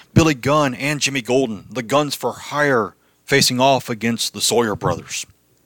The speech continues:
As the Sawyers wait in the ring, Gunn and Golden slowly make their way. The crowd jeers them,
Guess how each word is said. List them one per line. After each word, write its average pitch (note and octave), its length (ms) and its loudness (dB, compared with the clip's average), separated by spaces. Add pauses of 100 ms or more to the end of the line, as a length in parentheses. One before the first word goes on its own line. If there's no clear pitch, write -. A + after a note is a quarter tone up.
(1120)
As B2+ 140 2
the B2 60 0
Sawyers D#3+ 480 4 (140)
wait C#3 280 2
in A#2+ 120 -10
the A2+ 100 -4
ring, A2+ 400 -4 (200)
Gunn C3 160 4
and B2 120 0
Golden A2+ 300 2
slowly A#2 720 2
make G#2 300 -8
their F#2+ 100 -10
way. F#2 360 -8 (520)
The B2+ 80 2
crowd C#3+ 400 6
jeers B2 400 2
them, F2 220 -2